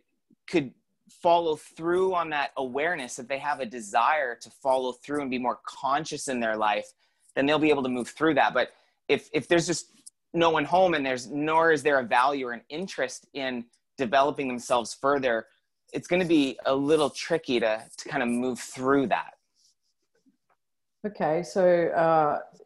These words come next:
Speaker 2: if a person doesn't have any awareness of what, of this is actually happening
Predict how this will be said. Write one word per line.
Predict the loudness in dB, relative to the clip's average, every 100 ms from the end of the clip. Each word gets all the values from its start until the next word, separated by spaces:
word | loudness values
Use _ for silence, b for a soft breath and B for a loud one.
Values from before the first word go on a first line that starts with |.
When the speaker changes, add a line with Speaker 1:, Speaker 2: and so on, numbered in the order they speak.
| -20 2
Speaker 2:
if | 6 6
a | 4
person | 4 2 6
doesn't | 6 6 2
have | 2 4
any | 2 0 0
awareness | 4 4 4 2 -2
of | -6
what, | 0 0 0 -4 -6 -4
of | -4 -6 -2
this | -2 -2 -14 -20 _ _ _ _ _
is | -2 0
actually | -2 -4 -14
happening | -4 -4 -4 -8 -8